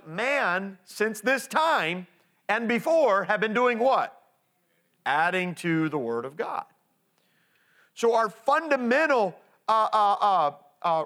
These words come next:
rejection, let's say, of certain, uh, religions, even so-called religions that call themselves Christians, uh,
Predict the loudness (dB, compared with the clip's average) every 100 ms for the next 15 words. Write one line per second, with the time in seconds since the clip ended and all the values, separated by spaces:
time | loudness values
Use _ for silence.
0 | -4 -6 -6 -6 0 0 0 -4 -4 0
1 | -2 -2 -8 -2 0 0 -2 -2 0 2
2 | -2 -10 _ _ -8 -2 0 0 -4 -8
3 | -10 -2 0 0 -2 -2 0 2 0 0
4 | -2 -2 -2 -4 -2 -4 -2 -2 -2 0
5 | -2 -4 -8 -6 -2 -2 -4 -8 -6 -6
6 | -10 -14 -10 -10 -10 -10 -18 -20 _ _
7 | _ _ -4 0 2 0